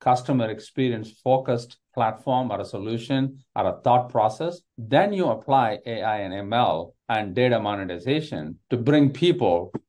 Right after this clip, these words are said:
and how they, every day they will use the technology and every function use the technology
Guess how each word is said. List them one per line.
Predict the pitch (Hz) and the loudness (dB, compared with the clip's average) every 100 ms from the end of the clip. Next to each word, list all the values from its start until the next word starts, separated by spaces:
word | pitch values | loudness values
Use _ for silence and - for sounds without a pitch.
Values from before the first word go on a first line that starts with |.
| - | -4
and | 120 110 - | -4 -4 0
how | 151 156 | 4 4
they, | 135 | 2
every | - 131 131 131 | 2 0 2 2
day | 117 117 101 | 2 2 2
they | 101 | -2
will | 101 98 | -4 -4
use | 113 110 | -4 -4
the | 104 92 | -6 -6
technology | 92 92 98 107 95 82 76 - _ _ _ - | -6 -2 0 0 -2 -6 -10 -12 _ _ _ -4
and | 107 | 0
every | 123 131 123 | 2 2 0
function | - 185 208 - 117 92 | 2 2 2 0 -2 -2
use | 110 104 | -2 -2
the | 95 | -4
technology | 87 90 101 95 90 85 78 78 | -4 -6 0 0 0 -2 -8 -8